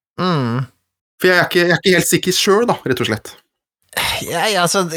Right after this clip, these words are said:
Speaker 1: greia er litt, eh, altså, med D og D så, eh, kjøper du deg inn på en måte i den kulturen da, som D og D er, og det er jo derfor mange vil begynne med det.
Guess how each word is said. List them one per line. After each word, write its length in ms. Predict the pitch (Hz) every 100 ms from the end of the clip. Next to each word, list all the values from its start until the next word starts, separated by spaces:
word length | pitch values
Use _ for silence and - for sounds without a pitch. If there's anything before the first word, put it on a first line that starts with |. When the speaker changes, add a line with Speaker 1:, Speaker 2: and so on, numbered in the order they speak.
| 156
Speaker 1:
greia 320 | 156 170 143 165
er 40 |
litt, 180 | 160 -
eh, 300 | 151 147 147
altså, 500 | 143 151 143 139 135 - _ -
med 240 | 139 143 135
D 140 | 147
og 120 | 113
D 120 | 117 151
så, 200 | 160 151 147 147 147
eh, 220 | 147 143 139
kjøper 480 | - 160 113 -
du 60 | 110
deg 240 | 117 147 127
inn 300 | 107 113 123
på 140 | 123
en 60 | 120
måte 140 | - -
i 240 | 107 113
den 220 | 120 113
kulturen 680 | - 147 - 127 107 123 202
da, 140 | 165
som 200 | 120 -
D 120 | 135 120
og 140 | 104
D 60 | 120
er, 420 | 120 139 190 139
og 160 | 139 139
det 140 | 151
er 320 | 127 120 107
jo 160 | 117 131
derfor 680 | 123 113 107 - 131 139 135
mange 300 | 135 113 110
vil 200 | 110 104
begynne 240 | 123 104
med 120 | 98
det. 100 | 110